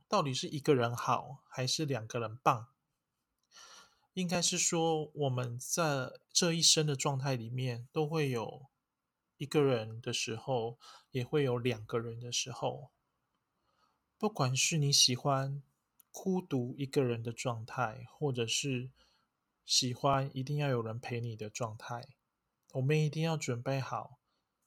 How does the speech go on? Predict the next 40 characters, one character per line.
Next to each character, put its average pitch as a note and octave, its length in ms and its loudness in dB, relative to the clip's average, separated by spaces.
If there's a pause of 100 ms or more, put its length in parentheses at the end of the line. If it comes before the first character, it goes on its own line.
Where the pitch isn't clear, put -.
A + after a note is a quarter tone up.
(380)
在 D#3+ 200 -2
另 D3+ 220 -2
外 D3+ 160 0
一 C3 60 -2
个 C3 160 -2
我 A2+ 40 -4
们 A2 160 -8
不 - 140 -12
喜 C3 180 0
欢 A#2 160 -4
的 A#2+ 60 -4
状 A#2+ 220 -6
态 B2 160 -6
里 G#2+ 120 -10
面， A2 380 -10 (600)
也 C3 120 -2
要 C3 140 2
能 A#2+ 180 -2
够 C3 240 -2
安 B2+ 180 0
然 G#2+ 220 -6
自 A#2+ 160 -4
处。 - 300 -2 (3500)
喜 - 200 0
欢 G#3 220 0
一 - 20 -2
个 G3+ 140 0
人 C#3 180 4
的 C#3+ 140 2
人， A#2+ 300 -2
当 D3+ 200 -2
他 D#3 380 -2 (720)
有 C3+ 160 2
了 B2 100 0
另 C#3+ 200 -2
外 C#3+ 160 0
一 - 20 -4
半 C3 240 -2
之 B2 160 -6
后， B2 480 -6